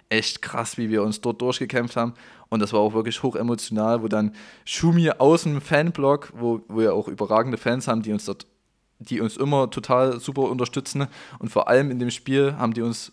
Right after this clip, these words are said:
vor-, super vorangetrieben, dann schlussendlich auch zu neunt und wo dann Schumi aus dem Block zu uns kommt. Alle haben sich auf den gefreut, der ist uns angesprungen und ich stand dort so ganz klein im Kreis und hatte einfach nur Tränen in den Augen, weil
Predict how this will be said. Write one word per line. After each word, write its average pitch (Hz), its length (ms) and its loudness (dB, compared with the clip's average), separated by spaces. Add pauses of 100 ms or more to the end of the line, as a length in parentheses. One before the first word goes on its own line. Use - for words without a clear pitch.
(120)
vor-, - 320 -10
super 135 380 -2
vorangetrieben, 131 640 -2
dann 113 300 0
schlussendlich 120 540 -4
auch 107 140 -2
zu - 160 -12
neunt 127 320 0 (480)
und 107 160 -4
wo 113 80 0
dann 113 160 2
Schumi 135 340 0
aus 123 240 2
dem 117 160 -4
Block 113 380 0 (260)
zu - 280 -4
uns 127 240 -2
kommt. 127 340 0 (480)
Alle 143 260 6
haben 139 120 2
sich 131 200 -4
auf 113 120 -4
den 120 180 -2
gefreut, 120 500 0
der - 100 0
ist 120 120 -2
uns 110 140 -4
angesprungen 139 760 -2
und 104 280 -4
ich - 380 -8
stand 120 280 -2
dort 120 180 -2
so 117 120 -8
ganz 127 320 -4
klein 135 360 -4 (360)
im 143 240 -2
Kreis 135 420 2
und 110 160 -6
hatte 104 160 -2
einfach 120 220 -4
nur 110 120 -4
Tränen 131 300 -2
in 120 80 -2
den 110 80 0
Augen, 123 260 0
weil 104 220 0